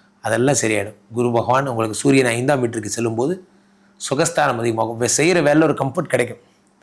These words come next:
"நாளைக்கு என்ன வேலைங்கிறத நைட்டு மெசேஜ் அனுப்பிடுங்க சார், நான் அதை மட்டும் பண்றேன்." திடீர் திடீர்னு வேலை சொல்லாதீங்க சார் அப்படிங்கிறது.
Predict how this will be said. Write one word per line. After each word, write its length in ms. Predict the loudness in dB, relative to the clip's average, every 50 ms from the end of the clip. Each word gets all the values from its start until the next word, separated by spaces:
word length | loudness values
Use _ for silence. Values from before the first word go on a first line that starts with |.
| _ _ -20 -20 -20 _ _
"நாளைக்கு 400 | -6 -4 -2 0 2 2 2 2
என்ன 200 | 2 4 4 4
வேலைங்கிறத 320 | 4 2 2 2 2 2 2 2
நைட்டு 340 | 2 2 2 2 0 0
மெசேஜ் 160 | 0 0 0 0
அனுப்பிடுங்க 300 | 0 0 0 -2 -2 -2
சார், 180 | 0 -2 0
நான் 120 | 0 0 0
அதை 120 | 0 -2
மட்டும் 200 | -2 -2 -2 -2
பண்றேன்." 300 | -2 -2 -2 -2 -2 -2 -4 -10 _ _ -20 _ _ -2
திடீர் 220 | 0 2 2 4
திடீர்னு 260 | 4 2 2 4 4
வேலை 180 | 4 4 4 4
சொல்லாதீங்க 340 | 4 4 2 2 2 0 -2
சார் 340 | 0 0 -2 -2 -4 -16 _ _ _ _ _ _ _ _ _ _ _ -6
அப்படிங்கிறது. 480 | -2 0 0 2 2 0 -2 -2 -6